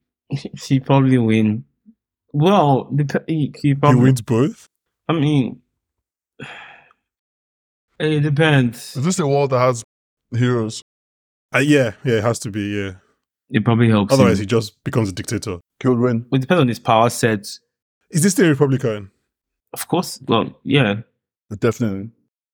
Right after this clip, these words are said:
Speaker 2: It's so, I
Speaker 3: I was watching, um,
Speaker 2: Yeah.
Speaker 3: I was watching Two Weeks Notice, the rom-com with Sandra Bullock and Hugh Grant, like,
Speaker 2: Mm-hmm.
Speaker 3: last week, and Trump is in it, and he has, like, an acting role in it, and he's so good.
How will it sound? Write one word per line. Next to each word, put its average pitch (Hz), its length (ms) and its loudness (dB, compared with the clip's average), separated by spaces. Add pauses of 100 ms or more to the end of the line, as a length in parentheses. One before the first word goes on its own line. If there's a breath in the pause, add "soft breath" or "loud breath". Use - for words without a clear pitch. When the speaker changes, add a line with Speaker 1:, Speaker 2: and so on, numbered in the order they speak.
(520 loud breath)
Speaker 2:
It's 269 140 0
so, 403 80 0 (180)
I - 80 -8 (200)
Speaker 3:
I 120 80 -2
was 135 100 2
watching, 165 460 0
um, 117 600 -4
Speaker 2:
Yeah. 131 280 0 (320)
Speaker 3:
I 123 60 0
was 123 100 0
watching 160 540 0 (120)
Two - 200 -2
Weeks 139 320 -4
Notice, 127 480 -4
the 113 120 -6
rom-com 120 560 0 (640)
with 110 100 -4
Sandra 117 320 0
Bullock 120 340 0
and 107 120 -4
Hugh 107 160 0
Grant, 107 380 -4
like, 95 240 -6
Speaker 2:
Mm-hmm. 117 800 -8
Speaker 3:
last 120 320 0
week, 110 280 -2 (120)
and 110 260 -4
Trump 151 300 -2
is 104 120 0
in 107 120 0
it, 107 180 -2
and 104 100 -4
he 110 60 0
has, 117 160 0
like, - 140 0
an 95 120 -4
acting 107 640 -4
role 101 300 -2
in 95 200 -4
it, 92 200 -8
and 107 180 -2
he's 101 300 -4
so - 640 -4
good. 101 420 -2